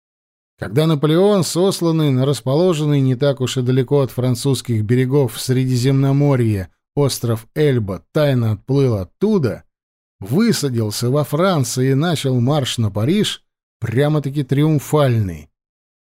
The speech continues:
ни малейшего сопротивления не было.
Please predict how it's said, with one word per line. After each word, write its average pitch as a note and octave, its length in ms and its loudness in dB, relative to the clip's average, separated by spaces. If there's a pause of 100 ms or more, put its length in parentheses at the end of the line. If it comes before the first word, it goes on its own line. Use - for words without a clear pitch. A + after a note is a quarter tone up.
(100)
ни E3+ 200 0
малейшего E3 640 0
сопротивления B2 840 0
не C3+ 240 4
было. F#2+ 380 -6